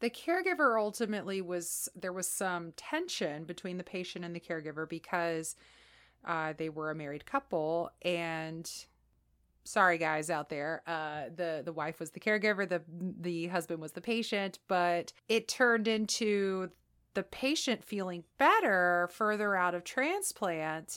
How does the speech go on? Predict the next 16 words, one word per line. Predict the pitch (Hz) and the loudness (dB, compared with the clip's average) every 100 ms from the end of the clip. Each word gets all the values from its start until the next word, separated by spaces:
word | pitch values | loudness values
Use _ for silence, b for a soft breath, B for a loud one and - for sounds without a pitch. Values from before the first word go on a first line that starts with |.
| - - | -10 0
and | 196 196 190 185 185 185 | 4 6 4 4 0 -4
wanting | 180 180 180 185 180 | -4 -4 -4 -6 -6
to | 180 | -8
manage | 180 190 233 311 381 262 175 | -8 -4 -2 -2 0 -2 -2
more | 190 170 165 165 | -4 -2 0 -2
of | 156 | -4
his | 165 - | -6 -4
health, | 165 160 170 180 | -2 0 -2 -4
wanting | 175 180 - 180 | -6 -6 -6 -8
to | - - 320 359 349 - _ - | -8 0 2 4 2 -4 _ -4
explore | 202 - - 196 185 175 | -2 -2 -4 -2 -2 0
that | 175 - - | -2 -4 -8
process | - 175 165 180 170 180 | -2 0 0 -4 -4 -6
and | 170 | -6
journey | - 170 170 165 165 160 | -4 -4 -4 -4 -2 0
of, | 156 | -2